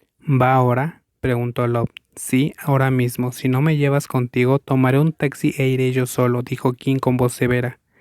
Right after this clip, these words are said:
"Sí, vámonos ahora", dijo Lop rápidamente, antes de correr directamente al auto con Kim.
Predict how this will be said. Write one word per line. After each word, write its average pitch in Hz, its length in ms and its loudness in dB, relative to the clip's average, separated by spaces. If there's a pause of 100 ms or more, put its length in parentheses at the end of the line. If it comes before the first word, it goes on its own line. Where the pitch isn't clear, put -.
(300)
"Sí, 131 360 0 (100)
vámonos 147 520 2
ahora", 143 360 2
dijo 131 240 -6
Lop 127 180 0
rápidamente, 123 840 -2 (260)
antes 147 400 0
de 160 80 0
correr 135 320 2
directamente 131 580 -2
al 127 80 0
auto 127 280 -2
con 127 180 -4
Kim. 123 340 -6